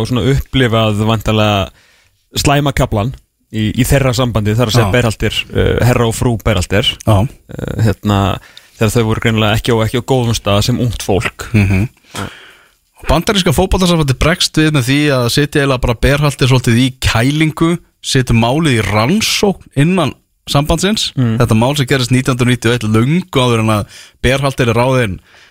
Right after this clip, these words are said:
Speaker 2: landsliðsþjálfari. Ég hef ekki mikið álit á, eða, eða trú á Berhalter sem fótboltaþjálfara.
Speaker 1: Nei.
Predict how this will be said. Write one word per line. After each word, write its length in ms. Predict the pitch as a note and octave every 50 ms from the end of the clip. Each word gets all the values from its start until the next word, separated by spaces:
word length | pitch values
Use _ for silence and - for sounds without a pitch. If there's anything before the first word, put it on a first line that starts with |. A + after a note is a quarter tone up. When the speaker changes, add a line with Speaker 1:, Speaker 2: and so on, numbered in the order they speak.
| _ - -
Speaker 2:
landsliðsþjálfari. 580 | A#2 C3 C3 C#3+ C3+ - C#3+ C3+ C#3 C3+ C3
Ég 140 | A#2 A#2+ B2
hef 80 | B2 C#3
ekki 240 | D3 - - E3+ E3+ D#3 C#3 - _ -
mikið 280 | C#3 D3 C#3 - D3 C3+
álit 400 | C#3+ D3+ E3 D#3 D3 C3+ - -
á, 100 | C#3 C3+ B2+ B2 G#2+
eða, 160 | G2 A#2+ B2 B2+ A2+ - _ -
eða 160 | B2 B2 A#2+ -
trú 180 | - C#3 C#3 C#3+ D#3 D3+ C#3+
á 80 | C3 A#2+ A2+ G#2+ - _
Berhalter 420 | - C3 C3 B2 C3 A#2 - - A#2
sem 280 | - C#3+ C3 B2 A#2+ - -
fótboltaþjálfara. 840 | - - - D#3+ - - D3 - A2 G2+ A2 F#2+ F2 - - D#2+ F#2+ D3+
Speaker 1:
Nei. 220 | B2+ B2+ A#2+ A#2